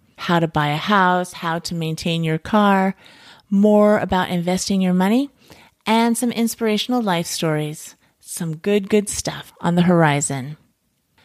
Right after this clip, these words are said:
Make sure you subscribe to this podcast on Apple or your favorite podcast platform, and make sure you subscribe to the Mominars on YouTube as well so that you get the new content directly to your feed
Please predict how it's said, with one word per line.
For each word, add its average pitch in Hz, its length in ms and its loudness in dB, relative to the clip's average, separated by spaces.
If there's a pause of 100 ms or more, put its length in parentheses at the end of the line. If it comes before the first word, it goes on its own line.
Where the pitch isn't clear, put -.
(200)
Make 220 300 0
sure 233 160 -2
you 214 100 0
subscribe 220 640 0
to 202 100 -2
this 185 160 0
podcast 185 580 0
on 160 200 0
Apple 165 560 0
or 214 220 -2
your 285 180 -2
favorite 190 380 -2
podcast 151 520 -4
platform, 208 540 0 (420)
and 302 320 -2
make 294 160 -4
sure 233 300 0
you 226 120 0
subscribe 208 460 0
to 262 80 -8
the 285 100 -4
Mominars 226 500 0
on 240 160 2
YouTube 220 360 -2
as 247 160 -2
well 180 360 4 (340)
so - 220 -4
that 226 240 -2
you 233 80 0
get 233 220 0
the 196 100 0
new 202 280 4
content 233 720 -2
directly 196 520 0
to - 140 -4
your 226 140 2
feed 170 520 -2